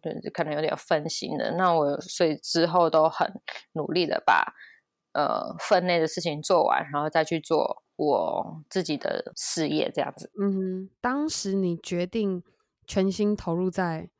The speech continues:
Speaker 2: 代购这个事业的时候，
Speaker 1: 嗯。
Speaker 2: 你有没有花很久的时间才做这个决定？你是怎么告诉自己说，“这件事情我觉得可以做”，虽然它不是像你说，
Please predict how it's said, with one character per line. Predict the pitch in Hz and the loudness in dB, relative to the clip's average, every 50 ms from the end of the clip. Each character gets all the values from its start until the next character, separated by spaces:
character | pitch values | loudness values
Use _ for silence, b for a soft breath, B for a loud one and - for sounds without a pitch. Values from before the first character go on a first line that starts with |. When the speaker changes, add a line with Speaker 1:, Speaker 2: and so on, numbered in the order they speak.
| _ _ | _ _
Speaker 2:
代 | - 202 180 | -2 -2 -2
购 | 175 - 202 185 175 | 0 0 2 0 2
这 | 170 - 180 | 0 -2 -2
个 | 170 160 | -2 -4
事 | - - - - 175 | -6 -6 -6 -4 -2
业 | 165 165 165 | -2 -2 -4
的 | 151 147 156 | -4 -6 -10
时 | - - - - | -12 -12 -12 -10
候， | 165 175 - 185 202 _ _ _ _ _ _ _ | -8 -8 -8 -8 -10 _ _ _ _ _ _ _
Speaker 1:
嗯。 | 190 180 180 180 170 175 190 | -6 -4 -4 -4 -2 2 2
Speaker 2:
你 | 185 180 180 175 170 170 175 - _ | 4 4 4 2 0 0 -2 -4 _
有 | 196 180 | 2 4
没 | 180 196 220 | 6 6 6
有 | 233 208 | 6 4
花 | 180 - 214 202 208 | 6 6 6 6 6
很 | 196 - 190 175 185 | 4 2 0 0 0
久 | 185 165 | 0 -2
的 | 156 147 | -4 -4
时 | 143 - 165 | -8 -10 -8
间 | 160 165 170 175 | -6 -4 -4 -4
才 | 175 - 151 | -4 -6 -8
做 | 147 - 160 | -6 -6 -6
这 | 151 160 | -6 -6
个 | 151 143 | -10 -10
决 | - - - - - | -14 -14 -16 -16 -14
定？ | - 185 202 196 _ _ _ _ _ _ _ | -12 -14 -14 -14 _ _ _ _ _ _ _
你 | 190 | 0
是 | 185 208 226 | 2 2 2
怎 | 208 185 151 | 0 -2 -6
么 | 156 | -4
告 | - - 175 | -4 -4 -4
诉 | 165 - 185 | -4 -4 -6
自 | 175 180 170 | -4 -4 -4
己 | 156 151 | -4 -4
说 | 143 - 156 160 160 _ _ _ _ _ _ | -6 -6 -6 -6 -6 _ _ _ _ _ _
，“这 | - 247 220 | -4 -4 -2
件 | 208 220 196 190 | 0 0 0 0
事 | 180 - - 202 180 | -2 -4 -6 -8 -8
情 | 175 - 165 147 147 | -6 -8 -8 -8 -8
我 | 143 | -8
觉 | 131 - 156 | -8 -6 -8
得 | 156 | -8
可 | - - 165 | -6 -6 -8
以 | 151 143 | -8 -8
做”， | - - 165 160 - 160 | -8 -8 -8 -8 -8 -6
虽 | - - 240 247 262 | 0 2 2 4 4
然 | 254 214 185 170 | 2 2 0 -2
它 | 175 175 208 | 0 -2 -2
不 | 214 - 175 | -2 -2 -6
是 | 170 - 220 214 202 b b b b b b b | -4 0 2 2 0 b b b b b b b
像 | - - 254 226 | -2 2 2 4
你 | 190 185 | 4 4
说， | 175 202 196 202 | 4 4 4 4